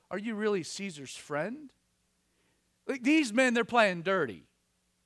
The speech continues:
Because they understand that the one thing Pilate had to maintain at all costs was a healthy relationship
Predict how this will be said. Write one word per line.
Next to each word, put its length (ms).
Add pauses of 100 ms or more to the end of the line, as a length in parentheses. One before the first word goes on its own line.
(360)
Because 260
they 120
understand 800
that 140
the 60
one 360
thing 320
Pilate 400
had 200
to 60
maintain 520
at 160
all 220
costs 760 (760)
was 180
a 80
healthy 400
relationship 1000